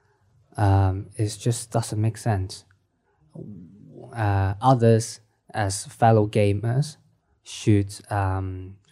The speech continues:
should exercise their right to speak up more often. Um, he believes that, um, video gaming is just like any sport,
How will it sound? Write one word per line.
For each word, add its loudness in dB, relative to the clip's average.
should 0
exercise -2
their -2
right -2
to 0
speak -4
up -10
more -2
often. -8
Um, 0
he 6
believes 4
that, -4
um, 0
video 8
gaming -2
is -12
just -8
like -6
any -6
sport, -12